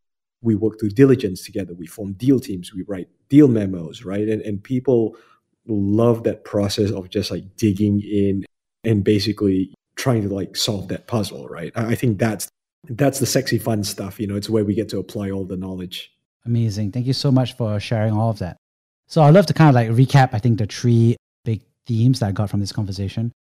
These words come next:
Speaker 2: The first is thank you so much for sharing your own professional journey. I really enjoyed how you move from drilling for oil and gas in Malaysia and Singapore to, I guess, mining for tech in America, and now to obviously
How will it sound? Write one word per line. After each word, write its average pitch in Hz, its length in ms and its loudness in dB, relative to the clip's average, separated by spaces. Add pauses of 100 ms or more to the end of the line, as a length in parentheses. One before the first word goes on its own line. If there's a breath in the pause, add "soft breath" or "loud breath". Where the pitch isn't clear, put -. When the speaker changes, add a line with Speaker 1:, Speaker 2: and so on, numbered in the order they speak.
(160)
Speaker 2:
The 127 120 4
first 165 240 6
is 123 80 -2
thank 123 140 2
you 123 60 0
so 139 120 4
much 127 180 6
for 117 140 0
sharing 117 360 4
your 110 180 2
own 117 160 4
professional 110 480 0
journey. 110 340 0
I 117 60 0
really 104 240 -2
enjoyed 101 400 0 (400)
how 135 120 4
you 117 420 2
move 123 260 2
from 113 460 2 (260)
drilling 123 320 4
for 123 180 0
oil 123 100 4
and 117 140 2
gas 120 380 2
in 110 160 2
Malaysia 110 640 2 (360)
and 113 140 2
Singapore 127 640 4
to, 110 480 -2 (200)
I 104 100 -4
guess, 113 380 2
mining 117 520 4
for 107 240 -2
tech - 360 -4 (380)
in 117 180 0
America, 107 720 0
and 107 140 0
now 107 260 0
to 98 340 -4 (420)
obviously 110 680 -2